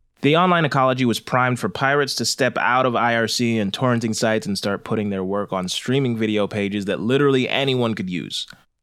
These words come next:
Unburdened by approvals and quality assurance, piracy had been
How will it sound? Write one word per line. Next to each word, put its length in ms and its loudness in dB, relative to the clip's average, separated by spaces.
Unburdened 520 2
by 120 4
approvals 500 0
and 140 -2
quality 360 0
assurance, 440 -2
piracy 500 -2
had 100 -2
been 280 -4